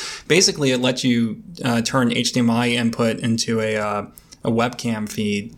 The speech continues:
And so for, uh, I use it for it, like, if you need just a very budget option for,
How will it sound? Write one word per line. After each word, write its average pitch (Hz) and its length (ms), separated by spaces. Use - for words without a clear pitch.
And 110 300
so 110 480
for, 110 460
uh, 107 200
I 127 80
use 139 220
it 117 180
for 113 240
it, - 400
like, 143 240
if 127 160
you 175 140
need 160 480
just 135 240
a 123 80
very 123 300
budget 117 520
option 127 600
for, 113 420